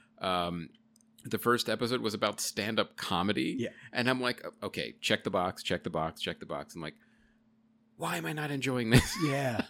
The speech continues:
Speaker 2: Was that Kumail? Kumail Nanjiani?
Speaker 1: Yes,
Speaker 2: Yeah.
Speaker 1: yeah. And I love him too.
Speaker 2: Right.
Speaker 1: And I'm like,
Speaker 2: I'm
Speaker 1: "What?"
Speaker 2: with you.
Speaker 1: Yeah, I'm like, "Uh, yes, yes, yes." I'm like, "Oh, what, what hap-, why am I not enjoying this?" I don't know what happened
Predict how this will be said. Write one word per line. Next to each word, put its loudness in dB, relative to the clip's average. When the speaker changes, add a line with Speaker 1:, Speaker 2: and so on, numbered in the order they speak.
Speaker 2:
Was 2
that 8
Kumail? 12
Kumail 8
Nanjiani? 6
Speaker 1:
Yes, 8
Speaker 2:
Yeah. 8
Speaker 1:
yeah. 6
And 2
I 6
love 4
him 6
too. 8
Speaker 2:
Right. 12
Speaker 1:
And 4
I'm 0
like, 2
Speaker 2:
I'm 6
Speaker 1:
"What?" 6
Speaker 2:
with 6
you. 8
Speaker 1:
Yeah, 2
I'm 0
like, 0
"Uh, 0
yes, 4
yes, 4
yes." 0
I'm -2
like, -6
"Oh, -2
what, 0
what 0
hap-, -2
why -2
am 2
I -2
not -2
enjoying -2
this?" -8
I 2
don't 0
know 6
what 6
happened 0